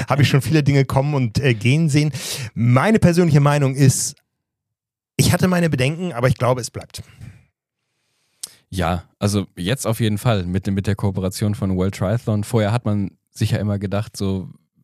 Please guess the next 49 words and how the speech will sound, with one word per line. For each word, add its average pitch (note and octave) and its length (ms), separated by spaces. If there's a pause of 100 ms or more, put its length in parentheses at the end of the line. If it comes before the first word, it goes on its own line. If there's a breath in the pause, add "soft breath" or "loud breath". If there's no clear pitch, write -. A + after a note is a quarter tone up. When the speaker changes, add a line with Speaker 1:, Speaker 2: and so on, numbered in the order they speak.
(200)
Speaker 2:
wie G#2 200
lange G#2+ 560
wird A#2+ 100
es A2+ 140
das A2 200
wohl G#2+ 140
noch G#2 140
geben, A#2 400
weil G2+ 480
alle A2 220
Versprechen, A2 500
die G#2+ 280
gemacht G#2 380
wurden, A#2 320
wurden G#2+ 240
nicht G#2+ 240
eingehalten, A2+ 560
beziehungsweise G#2 520
es G2 80
ist - 140
alles G2+ 280
nicht A#2+ 180
so A2+ 160
gut A#2+ 220
am F#2+ 80
Ende G#2+ 240
rausgekommen, G#2 560 (560 loud breath)
wie A2+ 240
man G#2 420
sich A2+ 160
das - 160
dachte, A#2 380
und A2 180 (200)
man - 140
hat - 120
sich - 100
ja A2 80
schon G#2+ 140
gefragt, F#2+ 340
wo G2 80
kommt A2 220
eigentlich G2+ 220
das - 140
Geld B2 220
her? A#2 340
<laughs> A#2 320
Speaker 1:
Mhm, C3+ 360
Speaker 2:
Also, B2 200
Speaker 1:
mhm. G#2 140